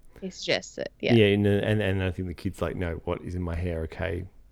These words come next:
Speaker 2: this
Speaker 1: Yeah.
Speaker 2: way?" You know, and the guy's like, "Well, you know, blah, blah, blah, blah." And a few months later, Johnny called at the hair, at the office with the honest to goodness haircut. Th-, that, that's a quote, direct quote, <laughs> honest to goodness
Speaker 1: Right.
Speaker 2: haircut.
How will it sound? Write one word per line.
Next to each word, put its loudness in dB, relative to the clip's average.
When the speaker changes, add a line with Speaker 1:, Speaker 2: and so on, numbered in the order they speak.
Speaker 2:
this -4
Speaker 1:
Yeah. 10
Speaker 2:
way?" 10
You 6
know, 2
and -2
the -2
guy's -2
like, -2
"Well, 6
you 4
know, 8
blah, 4
blah, 4
blah, 2
blah." -6
And 10
a 10
few 8
months 10
later, 10
Johnny 4
called 12
at 12
the 4
hair, 2
at 4
the 8
office 4
with -2
the 2
honest 8
to 0
goodness 2
haircut. 0
Th-, 6
that, 8
that's 2
a -12
quote, 4
direct 0
quote, 4
<laughs> -20
honest 4
to 0
goodness 0
Speaker 1:
Right. 4
Speaker 2:
haircut. 0